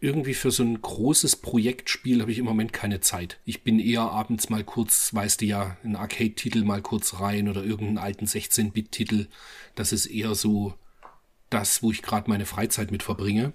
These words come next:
Da im Übrigen, ich habe das, du erinnerst dich noch, das haben wir schon mal im Podcast gesprochen, für die Switch, das Super Cyborg.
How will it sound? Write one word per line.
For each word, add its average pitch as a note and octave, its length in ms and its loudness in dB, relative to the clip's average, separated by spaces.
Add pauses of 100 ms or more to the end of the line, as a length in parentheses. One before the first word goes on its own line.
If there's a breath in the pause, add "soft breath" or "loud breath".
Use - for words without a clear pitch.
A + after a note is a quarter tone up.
(120)
Da A2+ 240 4
im A2+ 120 6
Übrigen, A2 320 6
ich G#2+ 140 4
habe G#2 220 0
das, - 400 0
du G#2+ 120 2
erinnerst A#2 340 0
dich C3 160 -2
noch, B2 220 0
das - 200 -4
haben A2+ 80 4
wir G#2+ 80 4
schon A#2+ 140 0
mal C3+ 100 2
im A#2 80 2
Podcast - 480 -4
gesprochen, A2 460 -2
für - 80 -6
die G2 100 -4
Switch, - 520 2
das - 340 0
Super E3+ 280 -2
Cyborg. D3 800 -2